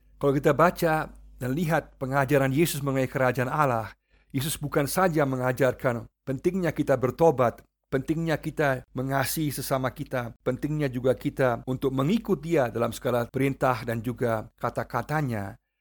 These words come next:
tapi juga ada sebuah revolusi yang sangat luar biasa yang Yesus ajarkan, yaitu hubungan yang baru antara orang percaya dengan Allah. Ada suatu hubungan pribadi yang baru,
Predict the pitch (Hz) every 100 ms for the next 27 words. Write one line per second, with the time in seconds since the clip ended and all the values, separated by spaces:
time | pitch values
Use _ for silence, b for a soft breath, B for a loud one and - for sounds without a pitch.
0 | _ - 147 127 208 190 156 123 _ _
1 | - 131 127 143 143 135 135 151 156 233
2 | - 160 143 127 - - 180 170 160 151
3 | 135 131 143 151 - 123 123 117 139 143
4 | - 123 127 131 131 - 113 107 104 -
5 | _ _ _ - 120 117 135 139 131 127
6 | 262 254 214 175 156 131 123 139 131 117
7 | 104 - _ _ _ _ 127 123 123 123
8 | 120 - 139 135 - 120 - 127 120 113
9 | 104 - _ _ - 113 113 110 110 107
10 | 92 85 - - _ _ _ - 127 127
11 | 127 - - 143 139 143 160 175 165 -
12 | 156 127 180 208 170 147 120 104 104 98
13 | 95 87